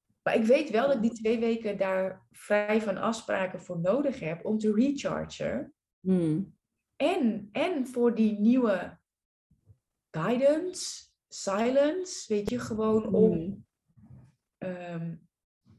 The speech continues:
Speaker 1: me ook weer te kunnen ontdoen van de energie en de dingen van anderen.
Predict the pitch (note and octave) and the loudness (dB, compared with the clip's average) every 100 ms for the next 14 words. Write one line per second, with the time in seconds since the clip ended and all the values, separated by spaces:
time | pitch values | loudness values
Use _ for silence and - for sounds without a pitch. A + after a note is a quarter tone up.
0 | _ _ _ _ _ _ _ _ _ _ | _ _ _ _ _ _ _ _ _ _
1 | _ _ _ _ _ _ _ - G3 G3+ | _ _ _ _ _ _ _ -14 -2 2
2 | A3+ A3+ A3 G#3+ G#3+ G3+ G3+ F3+ G3+ A3 | 2 0 -2 -2 -2 -2 -4 -2 0 2
3 | A3 A3 F#3 F3+ F3+ F#3 E3+ - G3 G3 | 0 -2 -4 -2 -2 -4 -8 -10 -8 -6
4 | E3+ E3+ E3 E3+ F3+ E3+ E3 D3+ D#3+ F#3 | -4 -4 -6 -6 -6 -8 -10 -10 -8 -6
5 | A3 A3 B3 E4+ | -4 -2 -4 -6